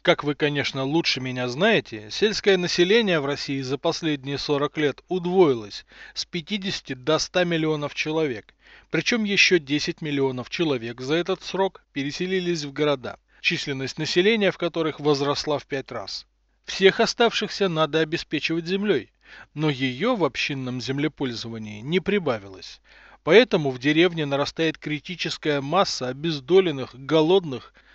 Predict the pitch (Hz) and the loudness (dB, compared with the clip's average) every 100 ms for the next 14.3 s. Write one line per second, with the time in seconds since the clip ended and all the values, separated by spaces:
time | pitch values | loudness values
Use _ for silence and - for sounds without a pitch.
0 | _ 135 147 196 214 190 160 160 151 151 | _ -6 0 0 0 0 0 0 2 0
1 | 135 - 175 170 156 135 139 202 - 143 | 0 -2 0 2 2 2 0 -2 -4 -8
2 | 131 156 196 156 _ - - 165 156 143 | 2 6 6 4 _ -12 -6 -6 -2 0
3 | 143 151 143 135 147 147 120 110 95 _ | 2 0 -2 -6 -4 -6 -6 -14 -14 _
4 | - - - 151 175 170 156 190 - 175 | -20 -18 -6 -2 2 2 2 0 0 0
5 | 143 151 156 151 185 - 175 170 180 208 | 2 4 4 2 -4 -2 2 2 2 0
6 | 147 135 147 147 147 185 175 165 151 156 | 0 -2 -4 -4 -2 -2 0 -2 -2 -2
7 | 143 - 135 - 123 98 _ _ _ _ | 0 -2 -6 -12 -12 -14 _ _ _ _
8 | - 151 - 175 151 139 156 - - 175 | -10 -2 4 4 4 0 0 2 0 4
9 | 190 147 127 - 156 143 147 147 120 107 | 4 2 -10 -2 -2 0 -4 -4 -6 -8
10 | 98 - _ _ _ _ - 131 160 147 | -18 -20 _ _ _ _ -8 4 4 6
11 | 147 - 156 160 143 151 - 151 139 180 | 2 2 0 0 0 -4 -2 -2 4 6
12 | 196 131 127 135 - 123 107 110 - - | 6 4 -4 -6 -2 -4 -4 -16 -10 -2
13 | 170 165 147 127 135 127 135 127 135 143 | -2 0 -2 -2 -8 -4 -2 -2 -4 -8
14 | 127 110 104 | -8 -10 -14